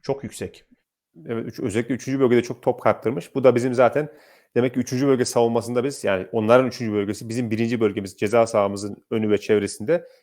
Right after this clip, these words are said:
Speaker 2: iyi savunma yaptığımızın göstergesi. Orada, e, rakibi top kayıplarına zorlamışız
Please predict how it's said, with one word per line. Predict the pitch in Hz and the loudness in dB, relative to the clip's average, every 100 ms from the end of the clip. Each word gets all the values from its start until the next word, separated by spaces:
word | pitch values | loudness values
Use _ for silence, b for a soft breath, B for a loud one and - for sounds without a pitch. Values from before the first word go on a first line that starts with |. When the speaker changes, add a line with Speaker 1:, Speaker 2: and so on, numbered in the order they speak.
| _ | _
Speaker 2:
iyi | - 156 | 0 0
savunma | - 120 113 107 | 2 2 4 2
yaptığımızın | 104 110 107 113 | 0 -4 -4 -2
göstergesi. | 117 113 107 104 127 | -2 -2 -4 -2 -2
Orada, | 117 120 147 117 | 0 2 0 0
e, | 104 107 | 0 2
rakibi | 113 - 117 | 0 -2 -6
top | - - | -6 0
kayıplarına | 113 110 113 113 | 0 2 -2 2
zorlamışız | 110 113 104 - - - - | 2 2 0 -4 -12 -14 -18